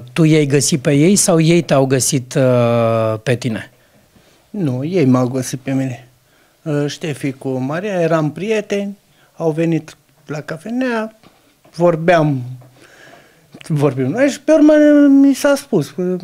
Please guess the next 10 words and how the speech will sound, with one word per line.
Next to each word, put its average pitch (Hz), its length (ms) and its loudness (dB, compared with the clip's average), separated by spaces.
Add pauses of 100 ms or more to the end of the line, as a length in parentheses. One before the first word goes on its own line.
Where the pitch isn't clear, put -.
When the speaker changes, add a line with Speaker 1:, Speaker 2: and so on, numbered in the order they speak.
(240)
Speaker 2:
"Hai 247 220 -2
să 233 60 -6
facem 214 320 -2
o 214 60 2
excursie 208 440 -4
pe 151 80 -2
Giumalău 170 400 -4
pentru 196 340 -6
Adelin." 165 440 -6 (1200)
"Hai", 175 220 -4